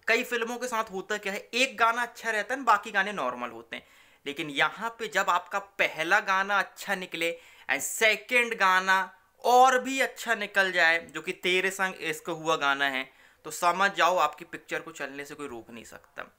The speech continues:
आपकी पिक्चर चलने वाली है। And, uh, ये फिल्म अभी तक जो योद्धा के साथ चीज़ें घटित हो रही हैं, टीजर, ट्रेलर,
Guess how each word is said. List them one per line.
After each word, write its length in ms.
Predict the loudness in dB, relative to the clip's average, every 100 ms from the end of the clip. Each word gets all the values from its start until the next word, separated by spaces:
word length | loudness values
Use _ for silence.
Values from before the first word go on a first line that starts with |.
| -2
आपकी 260 | -2 -2
पिक्चर 340 | -12 -14 -8 -8
चलने 420 | -6 -6 -4 0
वाली 280 | 2 2 -2
है। 220 | -4 -8 _ _ -4 2
And, 260 | 2 2
uh, 400 | -2 0 0 -2 -6 -14
ये 200 | -10 -6
फिल्म 400 | -6 -2 -2 -2 -12 _ _ _
अभी 260 | 0 0 -4
तक 180 | -4
जो 140 | -4 -8
योद्धा 440 | -6 -6 -4 -6
के 120 | -6
साथ 180 | -2 -4
चीज़ें 440 | -4 -10 -6 -4 -6
घटित 300 | -4 -4 -6
हो 100 | -6
रही 220 | -6 -6
हैं, 180 | -12 -20 _ _ _ _ _ _ _ _ _ _
टीजर, 440 | -8 0 2 2 0 _ _ _ _ _ _ _ _ _ _
ट्रेलर, 460 | -2 0 4 2